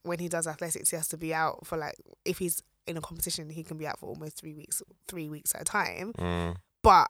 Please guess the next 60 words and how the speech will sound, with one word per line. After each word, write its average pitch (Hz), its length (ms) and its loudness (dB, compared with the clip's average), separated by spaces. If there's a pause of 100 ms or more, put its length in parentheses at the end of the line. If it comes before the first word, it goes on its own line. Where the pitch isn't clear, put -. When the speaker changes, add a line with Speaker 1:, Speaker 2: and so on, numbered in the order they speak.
Speaker 1:
I 185 80 8
prefer 202 640 6 (100)
the 190 160 -4
discipline 175 760 0 (400)
guy, 160 380 2
the 175 140 -2
guy 175 220 4
that's, 165 240 0
you 190 80 0
know, 165 200 0
he's 170 200 0
like, 160 220 -4
you 175 100 -10
know, 165 80 -4
"This 165 120 0
is - 40 -2
where 170 100 0
I'm 175 80 -4
gonna 165 120 -4
be, 170 180 -2
this 160 160 0
is 180 60 0
what 175 100 -4
I'm, 165 240 -6
I'm 160 160 -6
doing." 160 560 -4 (320)
So - 120 4
I 185 40 8
definitely, 185 600 0 (320)
definitely 202 280 0
prefer 170 220 -4
the 160 140 -8
Eugene 156 280 -12
now. - 420 -16 (600)
Speaker 2:
Would 76 120 -4
you 82 60 -2
say 92 120 4
Eugene 90 300 4
was 85 100 6
disciplined 90 420 2
before? 87 320 4 (340)
Speaker 1:
Yeah, 175 220 6
he, 190 160 2
that's 226 240 8
one 254 100 6
of 233 40 6
the 208 40 4
things 208 200 0
I 185 60 0
liked - 200 -2
about 160 140 -6
him. 165 100 -8
He's 170 160 -6
always 180 220 -2
been 175 160 -6
very 156 160 -6
disciplined 147 520 -8
as 160 100 0
a 151 60 -2
person. - 440 -6